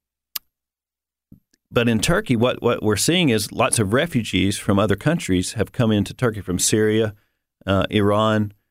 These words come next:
and even some African countries. Some of those, especially from Iran,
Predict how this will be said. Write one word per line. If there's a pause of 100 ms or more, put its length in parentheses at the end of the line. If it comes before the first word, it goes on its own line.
(220)
and
even
some
African
countries. (500)
Some
of
those,
especially
from
Iran,